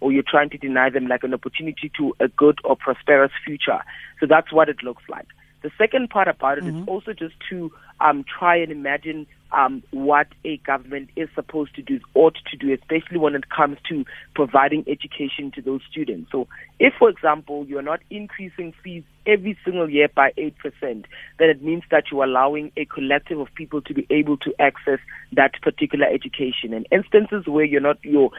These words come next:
Speaker 1: increasing fees, you're taking that away from them. So it's also very important for government to also take a step back and look at what they ought to do and just their capacity as a government, and understanding that providing access to education also comes at a cost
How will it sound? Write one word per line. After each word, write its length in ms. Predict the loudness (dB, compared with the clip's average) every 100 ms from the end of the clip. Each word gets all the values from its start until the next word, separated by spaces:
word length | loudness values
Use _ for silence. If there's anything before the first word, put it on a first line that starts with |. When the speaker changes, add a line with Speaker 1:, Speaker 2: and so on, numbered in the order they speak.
| -16 2
Speaker 1:
increasing 580 | 2 2 -2 -2 -2 -6
fees, 200 | -6 -8 -2
you're 120 | -2
taking 400 | 2 0 0 2
that 120 | 4
away 320 | 4 4 2
from 300 | 0 -2 -6
them. 160 | -6 -10 _ -20 -14 -4
So 60 |
it's 100 | -4 4
also 260 | 4 4
very 200 | 2 2
important 480 | 0 0 -2 -2 -6
for 100 | -6
government 460 | 2 2 2 -4 -4
to 40 |
also 400 | -4 -4 -2 -6 -6 -20 -2
take 160 | 2 2
a 80 | 0
step 240 | 4 2 4
back 200 | 0 2
and 140 | -4
look 160 | -4 -6
at 80 |
what 200 | -2 -4 -2
they 80 | -8 -4
ought 180 | -6
to 200 | -6 -20 -10
do 140 | -6
and 100 | -6
just 200 | -8 -6
their 120 | -6
capacity 680 | -4 -4 0 0 -2 -16 -6
as 140 | -4 -4
a 40 |
government, 420 | 0 0 0 -6
and 100 | -6 0
understanding 560 | 0 0 -4 -2 -2 0
that 160 | 0 -2 -14 -10
providing 440 | -4 4 4 4 0
access 320 | 0 -2 -4 -10 -6
to 80 |
education 640 | -8 -8 -8 -8 -6 -8 -10 -16 _ 4
also 300 | 4 4 0
comes 340 | 2 0 0
at 120 | -4 -4
a 20 |
cost 320 | -2 0 0